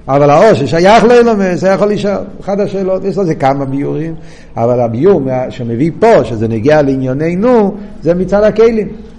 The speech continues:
זאת אומרת, הכ-, אם לא היה סילוק לגמרי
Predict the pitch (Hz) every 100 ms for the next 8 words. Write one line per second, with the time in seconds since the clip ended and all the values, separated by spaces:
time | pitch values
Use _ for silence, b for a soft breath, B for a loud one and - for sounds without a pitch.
0 | - 156 180 180 180 175 - B B 175
1 | 240 240 208 180 170 208 185 170 165 180
2 | - - 135 156 185 180 147 127 123 117
3 | 113 131